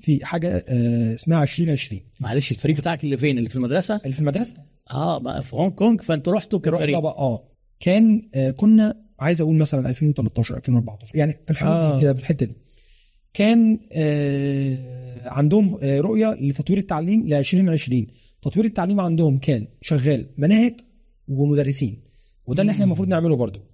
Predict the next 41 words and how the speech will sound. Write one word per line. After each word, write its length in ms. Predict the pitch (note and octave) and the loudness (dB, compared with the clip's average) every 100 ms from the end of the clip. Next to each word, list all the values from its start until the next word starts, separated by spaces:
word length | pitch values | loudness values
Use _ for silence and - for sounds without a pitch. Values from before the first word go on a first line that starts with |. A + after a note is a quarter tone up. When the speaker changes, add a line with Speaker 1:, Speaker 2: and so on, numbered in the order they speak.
| - | -4
Speaker 2:
مم. 160 | C#3+ | 0
Speaker 1:
نشتغل 240 | D3 - E3 | 0 0 -2
على 140 | D#3+ | -2
المناهج، 360 | D#3 D#3+ A3 B3+ - _ | 0 2 2 0 -6 _
نشتغل 260 | D3+ - E3+ | -8 -2 -2
على 80 | D3 | -2
المدرسين. 400 | C#3 A2+ G#2+ - - D#3+ - | -4 -4 -8 -12 -14 -14 -10
Speaker 2:
آه، 160 | D3 C3+ | -10 -6
المفروض 320 | C3 C3 D3 | -6 -4 0
مين 240 | D3+ D3+ | 2 4
نعمله؟ 320 | C3+ C3 C3 B2+ - | 2 0 -2 -6 -8
Speaker 1:
هنا 160 | A#2+ C#3+ | -2 -2
في 120 | C#3+ | -2
مصر. 240 | C#3+ - - _ _ _ _ - | -8 -10 -20 _ _ _ _ -10
Speaker 2:
آه. 220 | B2 C3+ | -4 -2
Speaker 1:
احنا 100 | D#3 | 0
عايزين 200 | C3+ D3+ | 0 2
نطور 260 | D3 D3 D3+ | 2 2 0
التعليم، 440 | D3 A#2+ D3+ G3 - | -2 -2 -2 -4 -12
هنشتغل 320 | A#2+ D3 D#3+ | -10 -2 0
Speaker 2:
حلو. 100 | D#3+ | 0
Speaker 1:
على 120 | D#3 | -2
حتتين، 400 | D3+ - - A#3 - _ _ _ _ D3 | -6 -12 -12 -14 -16 _ _ _ _ 0
المناهج 400 | C#3+ C#3 E3+ G#3+ | 2 2 2 0
Speaker 2:
ده 100 | E3 | 0
الموضوع 300 | A#3 G#3+ F#3+ | 0 0 -2
Speaker 1:
والمدرسين. 240 | A#3 G#3+ F#3+ | -2 0 0
Speaker 2:
ده 60 | |
انت 120 | E3 D3+ | -2 -2
شايف 260 | A3 G#3+ | -2 -2
ان 80 | F3+ | 0
هو 160 | G3+ G3 | 2 0
بسيط 500 | D3+ G3+ G3 - _ | 0 -2 -6 -18 _
و-، 240 | C3 C#3 D3+ | -6 -6 -4
وليه 240 | D3 A#3+ | 2 4
مش 140 | A3+ - | 4 0
حاصل؟ 580 | F#3+ F3+ B2 A2 A2+ | -4 -6 -4 -2 -2
كتير 260 | A#2+ - F#3+ | -4 -2 0
بنتكلم 640 | D3 B2+ C3 D#3+ D#3 C3+ | 0 -2 -2 -2 -2 -2
وبعدين 460 | B2 A#2+ B2 D3+ C#3+ - _ _ _ | -4 -4 0 2 0 -4 _ _ _
يعني 680 | C#3 B2+ C3+ C#3 C#3 C3 B2+ | -6 -2 0 0 0 -2 -4